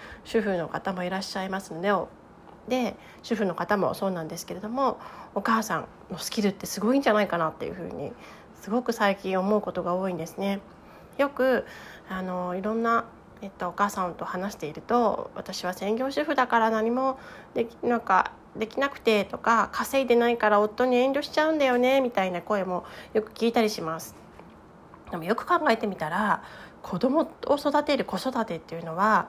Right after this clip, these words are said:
一人のね、人間を育てるという、一人の社会の宝物を育むという、すごく価値があって、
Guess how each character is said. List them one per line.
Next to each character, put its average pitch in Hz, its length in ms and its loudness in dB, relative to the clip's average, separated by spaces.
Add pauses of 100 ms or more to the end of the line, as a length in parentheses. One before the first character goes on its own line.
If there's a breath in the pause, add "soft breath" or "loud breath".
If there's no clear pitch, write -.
(120)
一 - 220 -4
人 320 120 4
の 190 100 2
ね、 170 200 -2
人 214 280 2
間 233 240 2
を 226 40 -2
育 226 280 -2
て 240 120 2
る 202 100 0
と 170 140 -6
い 160 240 -6
う、 - 60 -10 (600 loud breath)
一 - 200 0
人 226 80 2
の 208 80 0
社 254 160 -4
会 233 200 2
の 185 100 -4
宝 240 320 2
物 269 240 4
を 277 40 4
育 262 340 0
む 226 140 4
と 175 120 -4
い 170 320 -2
う、 - 80 0 (500 loud breath)
す - 160 -8
ご 247 360 2
く 254 220 6
価 262 160 2
値 233 140 -6
が 208 160 6
あ 202 40 4
っ 196 40 -2
て、 208 600 0